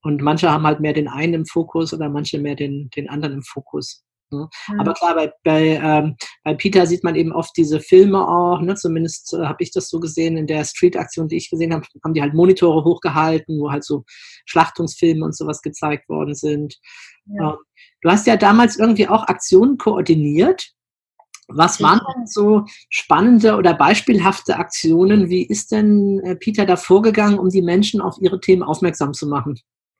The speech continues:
Speaker 2: Ja, also grundsätzlich ist Peters Aktionskonzept, ähm, gewaltfrei natürlich und harmlos, einfach, ähm, in Form einer Mahnwache in der Regel. Das heißt,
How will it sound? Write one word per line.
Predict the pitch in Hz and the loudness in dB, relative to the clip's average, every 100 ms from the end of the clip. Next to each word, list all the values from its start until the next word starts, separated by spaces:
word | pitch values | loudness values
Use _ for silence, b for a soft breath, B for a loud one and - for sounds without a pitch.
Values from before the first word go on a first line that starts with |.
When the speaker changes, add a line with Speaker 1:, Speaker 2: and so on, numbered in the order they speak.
| _ _ _ _ _ B B B B _ _ | _ _ _ _ _ B B B B _ _
Speaker 2:
Ja, | 196 190 180 - | -10 -8 -6 -2
also | 202 196 208 208 - - _ _ _ | -2 -2 0 -2 -4 -14 _ _ _
grundsätzlich | 202 202 196 247 240 233 - _ _ | -6 0 0 0 -4 -6 -14 _ _
ist | - 196 - - - | -8 -8 -10 -16 -12
Peters | 233 233 226 220 | -10 0 0 0
Aktionskonzept, | 196 196 - 214 220 - 208 - 208 196 - - _ _ _ _ _ - | -6 -10 -10 -8 -8 -8 -10 -6 -6 -6 -12 -20 _ _ _ _ _ -12
ähm, | 185 180 180 | -10 -10 -6
gewaltfrei | 185 170 180 226 - - 254 254 | -4 2 4 4 0 -2 2 2
natürlich | 247 247 254 240 247 247 | 2 0 -2 -2 -2 -4
und | 196 190 185 - - | -6 -6 -8 -14 -10
harmlos, | 190 220 240 233 233 233 | -4 0 0 -2 -6 -8
einfach, | 190 190 196 196 - B B B B - | -10 -8 -6 -8 -10 B B B B -10
ähm, | 190 185 180 | -6 -6 -8
in | 185 | -10
Form | - 196 196 | -2 0 2
einer | 185 180 180 | 0 -4 -4
Mahnwache | 175 196 247 240 233 254 | -4 -2 -2 -2 -4 -4
in | 233 214 | -6 -6
der | 214 | -6
Regel. | 214 220 214 | -6 -6 -8
Das | 196 196 | -8 -8
heißt, | 190 190 190 | -8 -8 -10